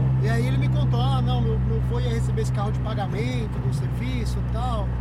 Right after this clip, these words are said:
E aí eu fiquei todo empolgado, meu vô falou que não ia pegar o carro nem fudendo, porque eu ia me matar.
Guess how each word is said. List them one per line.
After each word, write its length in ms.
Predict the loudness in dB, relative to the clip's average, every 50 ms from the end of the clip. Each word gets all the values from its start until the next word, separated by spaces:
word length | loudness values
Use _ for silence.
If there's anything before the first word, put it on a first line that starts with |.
| -2 -2 -2 -4 -4 -4 -4 -2 -2
E 60 | -2
aí 840 | -2 -2 -2 -2 -2 -2 -2 -2 -2 -2 -2 -2 -2 -2 -2 -2 -2
eu 100 | -2 -2
fiquei 200 | -2 -2 -2 -2
todo 160 | -2 -2 -2
empolgado, 680 | -2 -2 -2 -2 -2 -2 -2 -2 -2 -2 -2 -2 -2 -2 -2
meu 140 | -2 -2 -2
vô 140 | -2 -2 -2
falou 240 | -2 -2 -2 -2 -2
que 120 | -2 -2 -2
não 120 | -2 -2
ia 100 | -2 -2
pegar 180 | -2 -2 -2 -2
o 60 | -2
carro 180 | -2 -2 -2 0
nem 120 | 0 0 0
fudendo, 400 | 0 2 2 4 4 4 4 4
porque 140 | 4 4 4
eu 80 | 4
ia 80 | 4 4
me 80 | 4 4
matar. 380 | 4 4 4 4 4 4 4